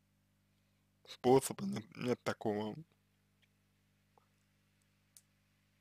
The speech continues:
решения, нет такого рецепта, который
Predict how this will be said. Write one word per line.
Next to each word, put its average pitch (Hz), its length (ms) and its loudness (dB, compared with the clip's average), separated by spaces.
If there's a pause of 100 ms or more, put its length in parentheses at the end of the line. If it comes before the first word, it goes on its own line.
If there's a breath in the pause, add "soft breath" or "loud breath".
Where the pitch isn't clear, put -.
(400)
решения, 127 600 8
нет 107 280 0
такого 107 640 -2 (4000)
рецепта, 123 600 6 (3250 soft breath)
который 107 460 4